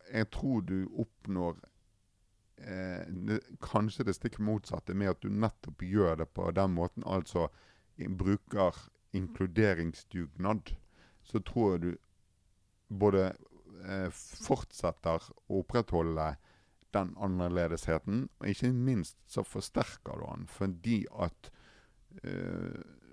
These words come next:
de det da treffer, sånn som for eksempel meg,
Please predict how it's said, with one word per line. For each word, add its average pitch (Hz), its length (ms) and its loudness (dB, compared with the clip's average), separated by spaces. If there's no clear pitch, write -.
de 113 360 2
det 95 160 2
da 101 240 6
treffer, 80 520 -2
sånn 104 260 0
som 85 140 0
for - 140 0
eksempel 95 340 0
meg, 104 440 4